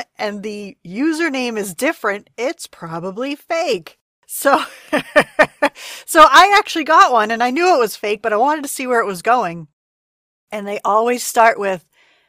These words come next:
"I saw your profile and I was very attracted to it. I was attracted to your energy and I have a message for you."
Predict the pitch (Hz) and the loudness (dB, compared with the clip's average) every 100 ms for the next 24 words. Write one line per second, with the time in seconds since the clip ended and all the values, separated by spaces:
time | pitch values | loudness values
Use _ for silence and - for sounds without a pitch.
0 | _ _ - 220 - 247 262 247 - 226 | _ _ -16 -12 0 2 2 -2 -4 -4
1 | 233 - 208 185 180 175 180 147 196 240 | -4 -2 -2 -2 -4 -6 -8 -6 -4 -2
2 | 226 - 202 208 233 196 - 202 180 175 | -4 -4 0 0 -2 -8 -10 -8 -8 -8
3 | _ _ 185 180 160 - 196 220 - 190 | _ _ -10 -10 -10 -8 -4 -4 -4 -14
4 | - 208 202 180 214 208 - 170 170 - | -8 -6 -6 -6 -10 -10 -10 -14 -16 -20
5 | _ _ - 202 196 - 233 214 190 247 | _ _ -10 -4 -4 0 -2 0 0 -2
6 | - 226 - - 175 165 156 156 | -2 -8 -8 -8 -6 -8 -10 -16